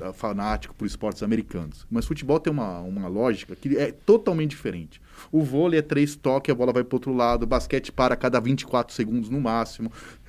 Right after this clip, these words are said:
É, futebol americano é ataque e defesa a cada dez segundos. Futebol é uma, é, tem um gol por jogo ou nenhum.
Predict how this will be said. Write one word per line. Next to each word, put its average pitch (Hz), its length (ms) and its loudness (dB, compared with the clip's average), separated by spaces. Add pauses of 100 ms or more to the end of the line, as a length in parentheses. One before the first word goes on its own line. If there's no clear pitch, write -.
(120)
É, 120 260 8
futebol 135 280 0
americano 135 460 2
é 127 80 2
ataque 131 360 4
e - 40 0
defesa 127 320 4
a - 20 2
cada 127 260 4
dez 123 260 2
segundos. 123 460 0 (300)
Futebol 196 380 4
é - 20 6
uma, 196 340 2
é, 175 100 2
tem - 140 -2
um 277 160 2
gol 185 160 8
por 170 160 0
jogo 160 260 6
ou 170 40 6
nenhum. 175 460 2